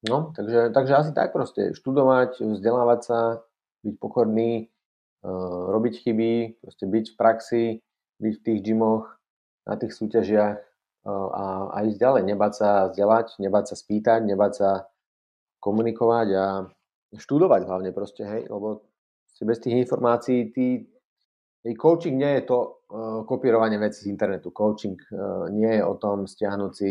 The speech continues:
pozrieť sa, čo robia ostatní, hej. Proste, tak sa dostaneme veľmi, veľmi na krátku vzdialenosť. Proste, ak toto niekto považuje za coaching a,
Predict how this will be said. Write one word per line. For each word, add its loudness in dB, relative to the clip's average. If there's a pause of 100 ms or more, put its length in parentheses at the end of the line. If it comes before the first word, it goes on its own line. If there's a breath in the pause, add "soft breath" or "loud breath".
(140)
pozrieť 0
sa, -10
čo 0
robia 2
ostatní, -8 (160)
hej. -10 (240)
Proste, -6 (1120 loud breath)
tak 4
sa 2
dostaneme 2
veľmi, 2 (240)
veľmi -2 (580)
na -10
krátku -4
vzdialenosť. -6
Proste, -12 (840)
ak 0
toto 2
niekto 0
považuje 2
za -6
coaching 0
a, 4